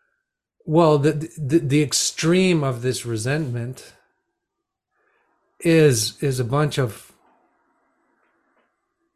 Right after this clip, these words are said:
you know, people, per-, you know, par-, you know, you know,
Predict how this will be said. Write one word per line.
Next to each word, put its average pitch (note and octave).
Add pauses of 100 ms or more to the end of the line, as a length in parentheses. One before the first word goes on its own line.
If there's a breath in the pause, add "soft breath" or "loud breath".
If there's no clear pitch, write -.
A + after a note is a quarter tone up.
(320)
you B2+
know, G2+ (2000)
people, A#2+ (480)
per-, C3
you C3
know, A2+ (180)
par-, C#3
you E3+
know, A#2+ (280)
you E3
know, A2